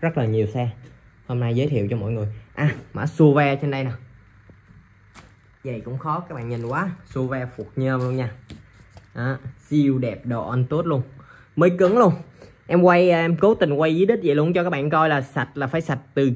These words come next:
trên ra ngoài, từ dưới đít luôn, chứ không có bỏ lỡ những cái phần chi tiết này. Góc kẹt đồ này kia bao sạch, chấm ghẻ, chấm kể cả những cái này nè. Đôi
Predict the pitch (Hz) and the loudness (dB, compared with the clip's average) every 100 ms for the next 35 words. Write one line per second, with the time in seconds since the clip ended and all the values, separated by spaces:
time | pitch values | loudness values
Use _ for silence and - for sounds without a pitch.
0 | 135 175 170 165 156 139 120 - 135 123 | 2 4 4 0 0 0 -2 -2 -2 0
1 | 117 104 - _ _ _ _ - 160 190 | -2 -6 -12 _ _ _ _ -6 -4 -4
2 | 180 160 147 - - 160 151 - 147 143 | -2 -2 -2 -6 -6 -4 -4 -6 -8 -6
3 | 170 147 110 147 139 107 131 143 151 170 | -6 -6 -4 -4 -4 -4 -4 -4 -4 -6
4 | 165 160 120 117 127 127 160 175 117 - | -6 -6 -8 -6 -6 -4 -4 -4 -4 -8
5 | - _ _ 147 151 - 117 107 113 113 | -18 _ _ -8 -8 -6 -6 -4 -6 -4
6 | 123 127 131 131 127 110 - - - 139 | -4 -2 -2 -2 -4 -6 -10 -16 -10 -4
7 | 170 104 123 - 139 175 170 - 110 120 | -4 -4 -10 -10 -6 -6 -6 -8 -8 -6
8 | 120 139 156 131 117 110 - - _ _ | -6 -6 -6 -6 -6 -10 -16 -20 _ _
9 | _ _ - - 139 | _ _ -16 -8 -4